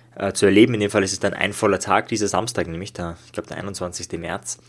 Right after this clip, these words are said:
mit mir, äh, wo wir wirklich N L P intensiv abarbeiten, wo wir wirklich schauen, wie du dich selbst stark beeinflussen kannst, wie du N L P für dich selbst nutzen kannst.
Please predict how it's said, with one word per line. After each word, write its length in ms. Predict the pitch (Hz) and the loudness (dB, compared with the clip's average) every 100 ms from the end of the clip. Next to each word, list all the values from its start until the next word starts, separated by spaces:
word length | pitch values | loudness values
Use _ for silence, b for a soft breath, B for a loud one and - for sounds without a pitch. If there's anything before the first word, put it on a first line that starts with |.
| B B - | B B -6
mit 220 | 107 120 | -2 -2
mir, 500 | 110 107 113 113 104 - | -2 0 0 0 -4 -8
äh, 220 | 90 87 | -8 -4
wo 80 | 87 | -4
wir 160 | 85 | -2
wirklich 560 | 113 110 113 104 - - | -2 -2 -4 -6 -8 -10
N 100 | 90 | -8
L 120 | 90 | -8
P 180 | - 95 | -8 -6
intensiv 720 | - 139 131 120 117 110 - | -4 -4 -4 -4 -6 -6 -8
abarbeiten, 580 | - 101 101 95 92 92 | -4 -2 0 0 -2 -4
wo 100 | 90 | -6
wir 120 | 87 | -4
wirklich 360 | 90 92 90 - B - | -6 -8 -10 -12 B -12
schauen, 340 | - 92 92 | -6 -4 -4
wie 80 | 92 | -4
du 80 | 92 | -4
dich 160 | 85 | -4
selbst 300 | - 95 - | -4 -6 -6
stark 340 | - - 85 - | -8 -4 -4 -4
beeinflussen 500 | - - 90 90 92 | -8 -8 -8 -10 -10
kannst, 300 | 90 87 - | -10 -10 -10
wie 60 | |
du 60 | 90 | -8
N 120 | 90 | -8
L 80 | 90 | -8
P 140 | - | -10
für 120 | 92 92 | -10 -8
dich 180 | 90 | -6
selbst 240 | - 98 - | -8 -8 -12
nutzen 240 | 120 113 | -14 -12
kannst. 300 | 104 98 - | -10 -12 -14